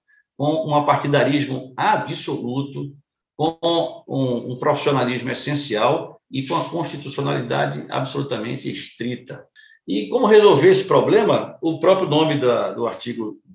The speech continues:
deixa muito claro: e, e é importante que se resolva e que, que as lideranças das Forças Armadas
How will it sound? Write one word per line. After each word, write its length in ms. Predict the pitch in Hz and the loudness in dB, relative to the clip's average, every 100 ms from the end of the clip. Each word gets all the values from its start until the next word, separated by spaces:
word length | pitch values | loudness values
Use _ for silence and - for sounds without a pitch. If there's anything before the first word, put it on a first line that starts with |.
| _ | _
deixa 240 | 120 117 | -4 -2
muito 220 | 117 120 139 | -2 -4 -4
claro: 380 | 147 170 - - - _ _ _ _ | 0 0 0 -6 -18 _ _ _ _
e, 920 | 117 123 131 127 123 120 107 104 95 107 | -8 -4 -2 -2 -2 -2 -2 -4 -6 -2
e 40 | |
é 40 | 147 | 0
importante 680 | 143 151 - 170 240 - - | 2 0 0 0 0 -2 -8
que 100 | 120 | -10
se 160 | - | -10
resolva 760 | 110 95 87 147 - - - - _ _ _ | -8 -8 -4 -2 -2 -4 -12 -18 _ _ _
e 80 | - | -20
que, 480 | 127 156 147 143 - - | -8 -4 -2 -2 -4 -12
que 380 | 123 123 113 98 | -8 -4 -4 -2
as 140 | 107 | 0
lideranças 960 | 127 165 151 139 185 196 - 98 - - | 2 4 6 6 4 0 -2 -4 -8 -10
das 160 | 110 - | -8 -6
Forças 380 | 120 - 104 | -8 -10 -8
Armadas 800 | 104 92 98 95 92 87 - - | -6 -6 -6 -6 -8 -14 -18 -20